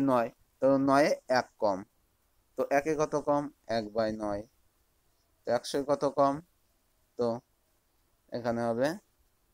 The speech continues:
একশো বাই নয়, একশো বাই নয় সমান সমান কত হবে? এগারো পূর্ণ একের নয়। তো অ্যান্সার হবে আমাদের এগারো পূর্ণ একের নয়,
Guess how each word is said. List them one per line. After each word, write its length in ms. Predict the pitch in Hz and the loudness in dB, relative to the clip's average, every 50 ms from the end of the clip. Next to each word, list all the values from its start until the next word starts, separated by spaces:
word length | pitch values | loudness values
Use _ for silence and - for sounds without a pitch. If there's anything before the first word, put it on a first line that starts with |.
| _ - | _ -2
একশো 400 | 113 110 - - - - 160 160 170 170 | -2 -2 -2 -2 -6 -4 -4 -2 0 0
বাই 140 | 127 120 110 104 101 95 | 0 0 0 -2 -4 -6
নয়, 180 | 90 85 82 - - _ _ _ _ _ _ _ _ _ _ _ _ _ _ _ _ _ _ _ _ _ _ _ _ _ _ 117 | -8 -8 -8 -12 -16 _ _ _ _ _ _ _ _ _ _ _ _ _ _ _ _ _ _ _ _ _ _ _ _ _ _ -10
একশো 200 | 113 - - 120 113 107 | -10 -8 -8 -6 -4 -2
বাই 120 | 101 101 95 92 | -2 -4 -4 -8
নয় 140 | 90 90 95 - _ _ _ _ _ _ _ _ _ _ _ _ | -10 -14 -16 -20 _ _ _ _ _ _ _ _ _ _ _ _
সমান 200 | _ _ 117 120 131 | _ _ -12 -10 -8
সমান 140 | 139 127 131 127 | -8 -8 -4 -4
কত 140 | 135 131 - 147 143 | -4 -4 0 0 0
হবে? 180 | 139 135 143 147 185 - - _ _ _ _ _ _ _ _ _ _ _ _ _ _ _ _ _ _ _ _ _ _ _ _ _ _ _ _ _ _ _ _ _ _ - 117 | 0 0 -2 -4 -6 -10 -16 _ _ _ _ _ _ _ _ _ _ _ _ _ _ _ _ _ _ _ _ _ _ _ _ _ _ _ _ _ _ _ _ _ _ -2 -2
এগারো 240 | 117 113 123 120 120 120 | 0 2 0 0 0 -2
পূর্ণ 220 | 131 131 135 135 143 151 196 226 - _ _ _ _ - 107 | -4 -6 -4 -4 -4 -4 -6 -6 -10 _ _ _ _ -8 -8
একের 240 | 110 - 101 101 98 90 82 | -8 -6 -8 -10 -10 -10 -14
নয়। 180 | 82 82 87 95 _ _ _ _ _ _ _ _ _ _ _ _ _ _ _ _ _ _ _ _ _ | -18 -20 -20 -20 _ _ _ _ _ _ _ _ _ _ _ _ _ _ _ _ _ _ _ _ _
তো 40 | - 120 | -2 0
অ্যান্সার 280 | 123 123 123 - 147 135 | 0 0 0 0 0 2
হবে 120 | 139 143 147 147 | 2 2 2 2
আমাদের 240 | 143 139 135 160 196 - - 123 | 2 2 2 0 -2 0 0 0
এগারো 220 | 113 117 113 113 113 | 0 2 0 0 -2
পূর্ণ 160 | 131 131 165 185 156 120 | -4 -6 -4 -2 -2 -2
একের 200 | - - 107 104 98 92 | -2 -4 -6 -8 -8 -12
নয়, 140 | 90 85 | -14 -18